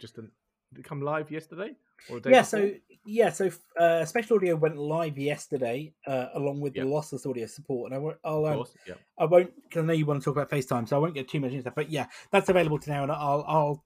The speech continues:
Speaker 2: talk a little bit more about that in just a second. But tell us, uh, the
Speaker 1: Yeah,
Speaker 2: FaceTime
Speaker 1: so
Speaker 2: support.
Speaker 1: FaceTime supports the,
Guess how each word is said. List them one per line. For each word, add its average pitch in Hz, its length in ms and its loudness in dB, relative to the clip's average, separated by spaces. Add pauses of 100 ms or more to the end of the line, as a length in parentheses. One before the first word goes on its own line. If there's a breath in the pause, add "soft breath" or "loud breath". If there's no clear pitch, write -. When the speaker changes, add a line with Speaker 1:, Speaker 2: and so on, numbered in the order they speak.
Speaker 2:
talk 165 160 2
a 170 60 2
little 156 80 2
bit 139 100 0
more 143 120 2
about 135 180 0
that 127 80 0
in 120 80 -4
just 127 140 -6
a - 20 -12
second. 127 260 -2
But 113 240 -8
tell 185 140 0
us, 156 260 -6
uh, - 20 -12 (300)
the 131 260 -6
Speaker 1:
Yeah, 147 100 0
Speaker 2:
FaceTime 113 80 -2
Speaker 1:
so 110 100 -6
Speaker 2:
support. 147 220 -4
Speaker 1:
FaceTime 127 280 -6
supports 123 400 -10
the, 110 240 -8